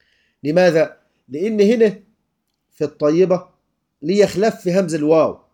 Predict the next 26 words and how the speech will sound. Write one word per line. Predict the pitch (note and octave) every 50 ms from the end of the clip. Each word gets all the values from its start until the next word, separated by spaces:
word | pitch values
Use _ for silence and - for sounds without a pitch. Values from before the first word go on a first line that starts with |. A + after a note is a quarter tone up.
| _ _ _ _ _ _ -
أما | D3+ D#3 D3+ C#3+
في | D3+
الشاطبية | C#3+ - - D3+ C#3+ E3 G3
ما | F3 E3
كانش | D#3+ F#3 E3+ - E3
فيه | D3+ - F#3+ F#3
خلاف | - - D#3 E3+ F3+ F3+ E3+ F3+ - _ _ _ _ _ _ _ -
في | C3+ D3 E3
همز | E3+ C#3 C3+
الواو، | C3+ C3+ C3 B2+ B2+
يعني | B2+ C3 C3+ D#3+
أهمز | F#3 G3 F3+ E3 D#3 C#3+
الواو | D3 D#3 F3+ F3 -
حال | - - E3+ E3
النقل | D#3 D3 D#3+ E3+ - - C#3
على | B2+ B2+ A2+
طول. | - C#3+ C3+ A2+ F#2 _ _ _ _ _ _ _ _ _ _ _ _ _ _ _ _ _ _ _ _ _ _ _ _ _ _ -
يبقى | A2 A2+ C3+ C#3
كان | D#3 E3
هناك | E3+ G3+ G3 G3
أبدأ | - A3 G3+ E3+ D3+ E3+ D#3+
بالوصل، | D3+ D#3 D3+ E3 F3+ F#3 F3 - - - _ _ _ _ _ _
أبدأ | E3+ E3+ E3+ D3 D3+ D3+
بالأصل | C#3 C#3+ C#3 - E3+ F3+ F3+ F3 - C3+
أقول | B2 C3 C#3 D#3+ E3 D#3+ - D#3+
الأولى، | D#3+ D#3+ D#3 C#3+ C3+ C#3 E3+ F#3 F#3+ G3 F#3+ F3+ E3+ -